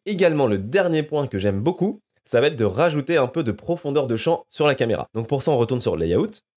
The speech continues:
on va sélectionner la caméra qui est juste là, et regardez, dans les Object Data Properties qui sont juste ici, on va avoir Depth of Field. Donc on va cliquer dessus,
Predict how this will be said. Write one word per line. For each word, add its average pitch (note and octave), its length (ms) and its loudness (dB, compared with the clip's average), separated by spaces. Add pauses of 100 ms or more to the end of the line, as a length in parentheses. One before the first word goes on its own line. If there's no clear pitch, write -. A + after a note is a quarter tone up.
(240)
on G#2+ 80 -4
va G2 100 2
sélectionner A#2+ 440 0
la G#2 100 4
caméra F#2+ 380 0
qui - 180 -12
est D2+ 80 -8
juste D2+ 260 -14
là, C3+ 220 -2 (400)
et D3 120 -2
regardez, A#2 440 0
dans A#2 160 0
les A2 220 2
Object C#3 280 0
Data G#2+ 220 2
Properties C3+ 760 -2
qui F#2+ 80 -20
sont F2+ 240 -10
juste F3+ 240 -6
ici, A2+ 320 -8 (260)
on G2 80 -10
va B2+ 120 2
avoir C3 400 0
Depth B2 360 0
of G#2 160 -12
Field. D2+ 380 -8
Donc F2+ 160 -10
on F#2 40 -6
va E2 100 -8
cliquer F2+ 280 -16
dessus, - 280 -10